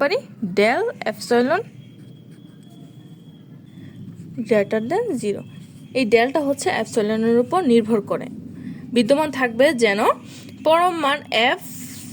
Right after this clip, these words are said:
এক্স ওয়ান মাইনাস এফ এক্স টু less than epsilon, যেখানে এক্স ওয়ান, এক্স টু হচ্ছে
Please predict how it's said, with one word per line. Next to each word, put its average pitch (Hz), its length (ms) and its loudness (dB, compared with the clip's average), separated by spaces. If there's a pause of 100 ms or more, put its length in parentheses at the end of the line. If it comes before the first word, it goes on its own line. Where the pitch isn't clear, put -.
(500)
এক্স 240 160 -6 (100)
ওয়ান 277 180 2 (180)
মাইনাস 226 360 0 (200)
এফ 277 80 -2 (180)
এক্স 233 160 -6 (140)
টু 233 80 6 (520)
less 226 260 6
than 285 120 4 (120)
epsilon, 240 440 2 (100)
যেখানে 247 320 2 (160)
এক্স - 220 -6
ওয়ান, 302 180 2 (540)
এক্স - 140 -8 (100)
টু 311 80 2 (480)
হচ্ছে 233 220 2